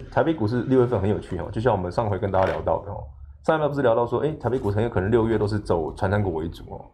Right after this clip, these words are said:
其实过去这段时间大家看传产族群的表现还是比绝大部分的电子股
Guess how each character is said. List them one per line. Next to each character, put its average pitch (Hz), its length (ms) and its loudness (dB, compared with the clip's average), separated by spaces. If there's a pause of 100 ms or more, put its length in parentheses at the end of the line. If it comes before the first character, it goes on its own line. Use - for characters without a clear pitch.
(180)
其 - 140 0
实 135 80 0
过 147 180 0
去 151 120 -2
这 143 120 0
段 131 80 4
时 117 80 -2
间 113 80 -4
大 117 80 4
家 104 60 2
看 104 240 -2
传 107 160 -2
产 107 100 2
族 95 140 -4
群 92 160 -2
的 90 140 0
表 87 260 0
现 110 140 -2
还 95 80 0
是 101 80 -6
比 90 320 -6
绝 98 200 0
大 107 120 0
部 107 120 -2
分 101 120 0
的 95 60 -2
电 90 200 -2
子 - 80 -8
股 80 160 -10